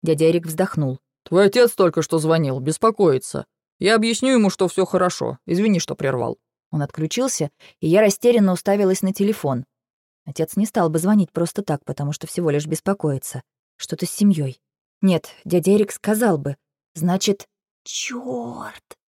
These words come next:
Под удивлённым взглядом дракона я принялась разбирать телефон. Если Инар и правда что-то там почувствовал, хоть отголосок моего отчаяния и тоски, то что бы он сделал?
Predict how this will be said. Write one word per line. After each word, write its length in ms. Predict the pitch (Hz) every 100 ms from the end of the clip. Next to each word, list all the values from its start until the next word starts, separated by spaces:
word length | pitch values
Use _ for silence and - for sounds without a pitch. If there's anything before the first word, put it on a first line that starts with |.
| _ _
Под 140 | 175
удивлённым 540 | 165 175 208 233 226 208
взглядом 440 | 185 226 226 196
дракона 380 | 196 208 277 254
я 180 | 190 202
принялась 440 | 220 190 196 208
разбирать 420 | 196 180 180 196
телефон. 520 | - 202 208 - 135 - _ _ _ _
Если 360 | 160 170 - 165
Инар 220 | 175 170
и 20 |
правда 360 | 196 190 139 135
что-то 260 | - - -
там 160 | 143
почувствовал, 680 | 156 156 294 302 160 139 135 _ _
хоть 180 | - 165
отголосок 520 | 180 202 156 - -
моего 220 | 156 160
отчаяния 540 | 165 - 160 147 143
и 40 | 147
тоски, 440 | 185 - - 131 - _
то 100 | -
что 180 | 170 277
бы 100 | 180
он 120 | 160
сделал? 420 | 165 175 151 127